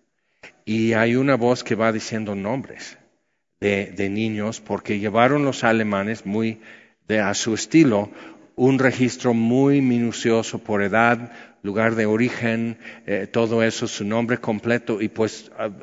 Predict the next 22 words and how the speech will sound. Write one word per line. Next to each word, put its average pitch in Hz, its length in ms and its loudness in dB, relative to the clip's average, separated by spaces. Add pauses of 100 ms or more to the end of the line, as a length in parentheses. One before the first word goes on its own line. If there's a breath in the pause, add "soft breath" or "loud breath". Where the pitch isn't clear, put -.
(120)
después 120 420 -2
de 123 100 4
la 113 140 4
guerra 117 340 -2
pu-, 104 260 -6
pudieron 110 540 -4
tener 104 280 -4
todos 107 500 -4
los 90 220 -8
archivos. 92 680 -6 (720 loud breath)
Entonces 117 840 0
van 120 420 2
diciendo 117 500 -2
nombres, 113 640 -2 (360)
y 98 60 -16
va 113 140 -2
prendiendo 117 500 0
una 107 220 -2
luz 117 380 -4
y 110 40 -4
una 95 240 -6
luz 110 560 -10